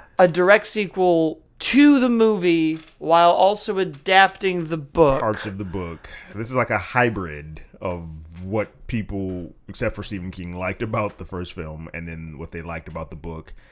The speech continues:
Speaker 2: And even some, a couple of hints from the T V series and kind of all amalgamated together to make this one really solid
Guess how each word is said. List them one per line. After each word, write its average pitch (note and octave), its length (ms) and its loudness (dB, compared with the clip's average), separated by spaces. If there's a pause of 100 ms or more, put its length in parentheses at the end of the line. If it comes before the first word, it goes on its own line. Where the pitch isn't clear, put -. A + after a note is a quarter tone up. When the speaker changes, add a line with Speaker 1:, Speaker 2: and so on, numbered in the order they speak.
(300)
Speaker 2:
And F3+ 120 -2
even F#3 220 -4
some, E3 220 0
a - 80 -6
couple D3+ 240 -4
of C#3 80 0
hints C#3 180 -4
from B2+ 180 -4
the B2 60 -4
T C3 180 -6
V C3 180 -2
series F2+ 360 -6
and F2 100 -10
kind F2+ 140 -8
of F2+ 80 -8
all F#2+ 180 -2 (440)
amalgamated G2 500 -4
together F2+ 400 -6
to F2 140 -12
make F2 200 -8
this D#2+ 200 -12
one E2+ 540 -10 (840)
really G#2+ 420 -4
solid E2+ 500 -6